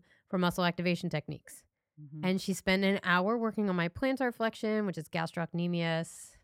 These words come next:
Speaker 1: popliteus, hamstrings,
Speaker 2: Mm-hmm.
Speaker 1: uh, and then all the ankle muscles. So she did knee flexion and plantar flexion.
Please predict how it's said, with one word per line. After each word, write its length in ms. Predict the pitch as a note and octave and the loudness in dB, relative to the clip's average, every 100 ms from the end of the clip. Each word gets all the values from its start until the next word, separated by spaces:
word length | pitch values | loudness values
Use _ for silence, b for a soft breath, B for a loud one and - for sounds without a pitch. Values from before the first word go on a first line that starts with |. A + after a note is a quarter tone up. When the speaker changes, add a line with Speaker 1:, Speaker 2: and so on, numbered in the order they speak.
| _ - | _ -16
Speaker 1:
popliteus, 800 | - E3+ E3+ E3 E3 - - - _ _ _ _ F3+ | -8 -4 -2 0 -2 -6 -14 -20 _ _ _ _ -4
hamstrings, 840 | F3 - E3+ D#3+ D#3+ D#3+ E3+ F3 | -4 -2 0 0 0 -2 -2 -4
Speaker 2:
Mm-hmm. 140 | E3+ G3+ - _ _ _ - | -4 -6 -10 _ _ _ -4
Speaker 1:
uh, 340 | D#3 D#3 D3+ - | 0 2 0 0
and 240 | F3 E3+ | 0 2
then 200 | E3+ E3 | 2 0
all 180 | F3 E3 | 0 0
the 120 | E3 | 0
ankle 240 | F#3 F#3+ F3+ | 0 0 0
muscles. 480 | E3+ - E3+ F3 | 0 -2 -2 -4
So 140 | - F3 | -2 -2
she 140 | - | -2
did 120 | F3+ F3 | 0 2
knee 160 | G#3 | 2
flexion 540 | A3+ A#3 G#3+ - G#3+ G3+ | 2 2 0 0 -2 -2
and 280 | F3+ F3 F3 | -4 -4 -4
plantar 340 | - A3+ A3 - | -2 -2 -2 -4
flexion. 480 | F3+ - F3+ F3+ | -4 -2 -2 -2